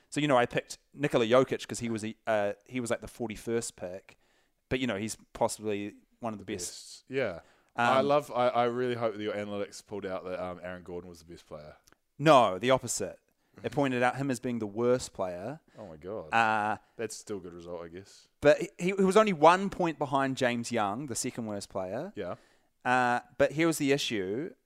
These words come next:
Speaker 1: Okay, the good thing is that the second best player was Nikola Jokic, which is good 'cause he was the forty-first pick.
Speaker 2: Yeah.
Speaker 1: But the top scoring player, Andrew Wiggins, scored nine.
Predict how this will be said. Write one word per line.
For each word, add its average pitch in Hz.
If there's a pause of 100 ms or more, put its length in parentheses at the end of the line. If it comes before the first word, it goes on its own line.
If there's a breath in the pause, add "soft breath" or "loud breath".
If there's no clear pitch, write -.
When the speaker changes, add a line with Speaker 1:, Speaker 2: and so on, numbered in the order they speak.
(100)
Speaker 1:
Okay, 160
the 139
good 202
thing 165
is 135
that 139
the 131
second 202
best 143
player 101
was 120
Nikola 123
Jokic, -
which 123
is 107
good 120
'cause 110
he 131
was 113
the 107
forty-first 104
pick. 113
Speaker 2:
Yeah. 113 (440 soft breath)
Speaker 1:
But 131
the 135
top -
scoring 156
player, 101 (180)
Andrew 175
Wiggins, 143
scored 120
nine. 117